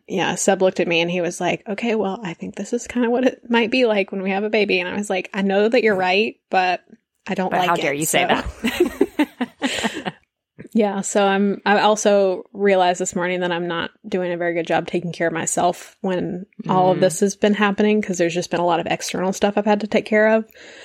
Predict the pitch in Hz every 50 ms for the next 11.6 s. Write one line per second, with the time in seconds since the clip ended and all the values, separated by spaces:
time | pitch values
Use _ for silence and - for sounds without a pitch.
0 | - - - - - - 165 147 135 131 156 180 175 156 160 - - 202 190 190
1 | 190 185 185 185 185 - - - - - 190 190 - 226 220 240 - - - -
2 | - - - - _ _ _ _ _ - 226 196 190 - 226 226 226 240 240 247
3 | 254 254 277 277 - - - 208 196 190 190 208 - - - _ - 202 190 190
4 | 202 208 214 208 196 180 175 175 180 180 - _ _ _ _ _ _ _ _ _
5 | _ _ _ - - - - - - 240 254 247 233 226 226 233 233 233 233 226
6 | 233 233 233 233 240 233 226 - - - - - _ _ _ _ - - 180 170
7 | 170 - - 262 262 262 254 233 214 208 208 202 208 208 208 208 208 214 208 202
8 | - 202 202 226 220 214 175 - - 185 175 - - - - 196 180 185 190 208
9 | 202 _ _ - 190 208 214 185 147 _ _ _ - - 214 220 214 202 196 190
10 | - - 254 349 466 480 508 508 466 440 415 381 359 339 - - 247 240 233 233
11 | 226 214 185 180 180 - - - - - -